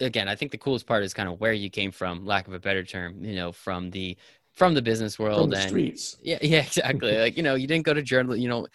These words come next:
Speaker 1: you, I don't, I didn't see Syracuse or Northwestern anywhere on your, uh, on your
Speaker 2: Nope.
Speaker 1: LinkedIn page, which means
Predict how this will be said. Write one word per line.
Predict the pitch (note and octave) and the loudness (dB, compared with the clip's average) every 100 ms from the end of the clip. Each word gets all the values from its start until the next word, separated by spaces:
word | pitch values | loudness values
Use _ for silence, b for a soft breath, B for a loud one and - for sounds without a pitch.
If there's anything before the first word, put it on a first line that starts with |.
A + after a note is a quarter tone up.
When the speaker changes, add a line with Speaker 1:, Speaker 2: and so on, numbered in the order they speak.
| B - | B -4
Speaker 1:
you, | B2+ | 2
I | B2+ | 4
don't, | E3 F#3 - | 4 2 -2
I | C3 | -2
didn't | E3 - | -2 -2
see | - D3+ | -2 -2
Syracuse | - C#3 D#3 - E3+ - | 2 2 2 0 -2 -2
or | C3 C#3 | -2 0
Northwestern | C3 B2+ - A2 - G2 F#2 - | 0 -2 0 -2 -2 -6 -6 -4
anywhere | B2 C3 G#2+ G2 F#2 | -2 -2 0 0 0
on | F2 G2+ G2+ | -2 -4 -4
your, | G2 F#2+ F#2 | -4 -2 -2
uh, | F#2 F2+ - | -2 -4 -4
on | G2 | -6
your | G2 | -2
Speaker 2:
Nope. | G2+ - | -2 -2
Speaker 1:
LinkedIn | F#2+ F#2 | -4 -6
page, | F2+ F2 | -6 -6
which | G2 F#2+ - | -8 -10 -4
means | G#2+ G2 | -2 -2